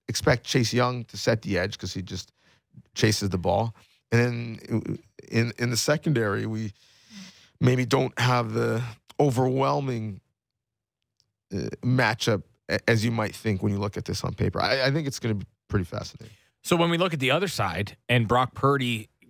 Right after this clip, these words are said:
Speaker 2: you know, second-year quarterback going up against what has been the best defense in these playoffs. You could make the argument they've been the best defense all around in football all season. They've been incredible. Um, <clears throat> in a year where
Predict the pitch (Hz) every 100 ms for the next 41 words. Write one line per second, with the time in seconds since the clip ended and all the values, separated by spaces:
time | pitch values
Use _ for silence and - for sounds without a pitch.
0 | 117 107 - 113 117 - 139 135 143 131
1 | 123 - 113 113 107 104 101 104 - 117
2 | 113 110 113 123 107 110 104 - - -
3 | 113 117 135 - 131 123 101 98 113 107
4 | 104 - - 101 101 113 117 - 113 104
5 | 101 - 113 101 95 - 120 95 196 247
6 | 240 139 143 120 113 107 101 101 104 113
7 | 98 104 104 104 95 92 - - _ -
8 | 120 110 101 101 110 101 - 160 98 90
9 | - 110 92 113 92 76 - _ _ _
10 | 120 110 110 101 90 - 143 131 123 117
11 | - _ _ - 110 113 110 - - -
12 | 165 170 156 190 202 156 151 147